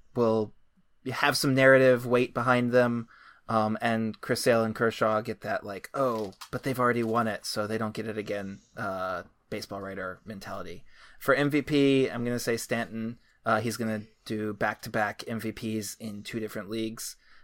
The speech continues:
And Nolan Arenado, um, because he will be the one player on the Rockies who will not get traded and will be worthy of those numbers.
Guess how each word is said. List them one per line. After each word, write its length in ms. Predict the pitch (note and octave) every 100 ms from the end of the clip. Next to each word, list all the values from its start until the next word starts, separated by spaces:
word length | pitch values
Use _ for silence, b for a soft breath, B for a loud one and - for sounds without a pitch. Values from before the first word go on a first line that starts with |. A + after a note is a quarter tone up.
| b -
And 600 | A2 G#2+ G#2+ G#2+ G#2+ A2
Nolan 220 | A#2+ A#2+
Arenado, 600 | A#2+ A#2 A#2 A#2+ A#2 A#2+ - - _ -
um, 300 | A2 G#2 A2
because 300 | A#2 A#2+ A2
he 120 | A#2+
will 220 | A#2 A#2
be 380 | A2+ A2+ A2 A2
the 580 | A2+ A#2 A2 G#2+ G#2 G#2
one 220 | A2+ A2
player 280 | G#2 G#2 G2
on 360 | D#2+ G2 G2+ G2+
the 80 | G2+
Rockies 680 | G#2 - A2 G#2 - - - - -
who 380 | G#2 G2 E2+ - _ _
will 140 | C3 G2+
not 220 | F#2 -
get 120 | -
traded 440 | - B2 A#2 A2 -
and 160 | G#2+
will 180 | G#2 F#2+
be 500 | - G2 G2 F#2 F2+ - _ _ _ _
worthy 320 | - F2 F2+
of 80 | F#2
those 180 | F2+ -
numbers. 300 | F#2 E2